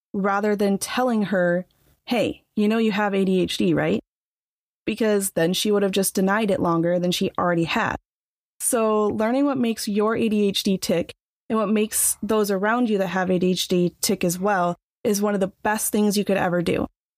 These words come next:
Sit down and have a direct conversation about it if you want, or just trial and error if both of you aren't quite sure what works best yet.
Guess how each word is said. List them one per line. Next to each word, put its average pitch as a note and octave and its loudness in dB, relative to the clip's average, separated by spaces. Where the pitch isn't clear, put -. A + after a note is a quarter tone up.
Sit - -2
down A3+ 0
and G#3 0
have F#3+ 0
a F#3 2
direct F#3+ -2
conversation G3 0
about F3 0
it F3 2
if E3 -6
you F3 -2
want, G#3 0
or G#3+ 2
just G3+ -2
trial G3 0
and F#3 -2
error G#3+ 0
if - -2
both G3+ 0
of G3+ -2
you G3+ 2
aren't G3+ -2
quite G3 -2
sure F#3 0
what F#3+ -2
works F#3 -2
best F3+ -2
yet. G2+ -2